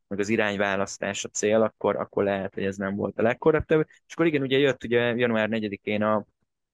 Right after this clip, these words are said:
a Captain's kollekció, amit ugye még mindig nincsen reveal-elve, tehát nem tudjuk, hogy milyen az árt. Annyi, ö, bizonyos, hogy, hogy, ö, itt most már össze fognak függni az N F T-k, tehát, ö,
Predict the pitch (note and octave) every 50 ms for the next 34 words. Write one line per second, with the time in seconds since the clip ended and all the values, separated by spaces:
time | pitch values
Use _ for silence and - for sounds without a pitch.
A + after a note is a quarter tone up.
0 | _ _ - A#2+ - - - - - A2+ A2 - - A2 A2+ A#2 A#2+ - - -
1 | B2+ B2+ C3+ C3+ - - C#3 C3+ C#3+ C#3 C#3+ C#3+ C3+ D#3+ G3 G#3 G3 E3+ C3 B2
2 | A2+ - A2 A2 G#2+ G#2 G#2+ - - G#2 G#2 G#2 G2+ G#2 - _ _ _ _ _
3 | _ - G2+ G#2+ G2 F#2+ G2 F#2+ G2 G2+ G2 G2 G2+ G2+ G#2 A2 B2 - - -
4 | A2+ G#2+ A2 G#2+ G2+ F#2 - F#2+ F#2+ - G2 - - - G#2 G2+ G#2 - _ _
5 | _ _ _ - A2 A2 A2 G#2 G2+ G2+ G2 - - G2+ G#2+ A#2 B2+ D#3 - -
6 | - - _ _ _ _ _ _ _ - C3 D3+ D3+ B2 A2+ A2 A2+ A2+ A2 A2
7 | - - A2 A2+ A2 G#2+ G#2 G#2+ G#2 F#2 G#2 G2 - A#2+ A#2+ C3+ C#3+ C#3+ D3+ -
8 | - - A2 G2+ A2 G#2+ A2 A2+ A2+ A2+ G#2 - _ _ - B2 A2+ G#2+ G#2+ G#2
9 | G#2+ G#2+ G#2 G#2 G#2+ G#2+ G#2+ A2 A2 A2 A2+ G#2 - _ _ - - A#2 - -
10 | G#2+ A2+ - - - G#2+ A2 A2+ B2 B2 - - A#2+ - - G#2+ - A2 A2 -
11 | - - A2 G#2+ G2+ G#2+ G#2+ G#2+ G#2+ - _ _ _ _ _ _ _ _ G2+ G2
12 | G2+ F#2 F#2 G2 G2 - - G#2+ A2 B2+ C#3+ - - _ - G#2 G2+ G2 G2 G2+
13 | - - G2+ G2 G2 G2 G2 G2 G2+ G#2